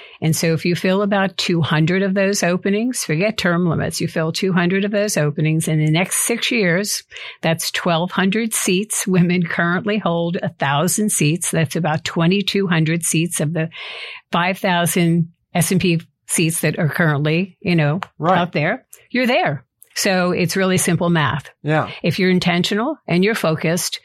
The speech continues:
Speaker 1: you can get there. So by twenty twenty-five, that's where we should be. Not three percent, but fifty percent.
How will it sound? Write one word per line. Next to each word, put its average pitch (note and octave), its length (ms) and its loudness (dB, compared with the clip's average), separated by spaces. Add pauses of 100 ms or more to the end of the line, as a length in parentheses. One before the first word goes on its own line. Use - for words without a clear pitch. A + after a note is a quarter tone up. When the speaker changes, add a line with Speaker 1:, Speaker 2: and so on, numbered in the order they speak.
(120)
Speaker 1:
you F3+ 160 2
can F3+ 140 2
get D#3+ 260 0
there. - 340 -6
So D#3 320 0
by D3 160 2
twenty F#3 320 2
twenty-five, F#3+ 640 0
that's E3 220 0
where E3+ 160 0
we D#3 80 2
should D#3 180 0
be. D3 260 0 (220)
Not G#3+ 220 0
three D#3+ 180 -2
percent, D#3 460 -2
but D3+ 180 -2
fifty - 240 -4
percent. - 400 -6